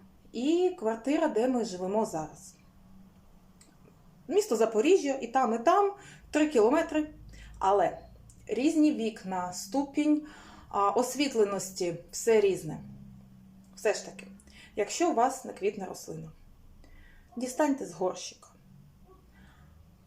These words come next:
розсадіть, дайте гарний ґрунт. Я залишу посилання на такий ґрунт, як я роблю для спатифілумів. І ось це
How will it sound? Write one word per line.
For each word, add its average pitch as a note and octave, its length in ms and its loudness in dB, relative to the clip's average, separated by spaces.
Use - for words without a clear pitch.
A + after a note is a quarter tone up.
розсадіть, A3 920 -4
дайте A#3+ 400 2
гарний C4+ 580 0
ґрунт. F#3 440 -6
Я G#3 260 2
залишу A3+ 500 0
посилання G#3 600 -2
на F#3 100 -2
такий F3+ 340 -6
ґрунт, G#3 260 -2
як F#3 180 -10
я G3 120 2
роблю E3+ 300 -4
для A3 140 -4
спатифілумів. E3 760 -10
І G#3+ 100 2
ось G3 420 0
це - 240 -8